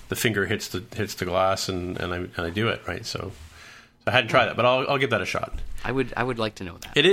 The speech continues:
Speaker 1: it is odd though. Like I still, the, the pencil, it, it's a bit, it's a bit hard. So it's kinda aw-, it's ki-, feels kinda awkward to be tapping on the glass with the tip of it, you know, when you're typing and stuff like that. So, so it is a,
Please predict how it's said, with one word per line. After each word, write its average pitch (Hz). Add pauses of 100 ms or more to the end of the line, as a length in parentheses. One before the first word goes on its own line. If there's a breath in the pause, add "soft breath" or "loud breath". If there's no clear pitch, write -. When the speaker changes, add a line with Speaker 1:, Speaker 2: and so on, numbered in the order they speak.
Speaker 1:
it 165
is 196
odd 139
though. 107
Like 104
I 113
still, 120
the, 104
the 104
pencil, 131
it, 110 (140)
it's -
a -
bit, 160
it's -
a 147
bit 202
hard. 180
So 143
it's 113
kinda 147 (100)
aw-, 110
it's 107
ki-, - (100)
feels 160
kinda 160
awkward 113
to 101
be 101
tapping 104
on 101
the 95
glass 87
with 87
the 101
tip 98
of 87
it, -
you 92
know, 92
when 92
you're 87 (300)
typing 92
and 82
stuff -
like -
that. -
So, - (1080 loud breath)
so 104
it 98
is 98
a, 95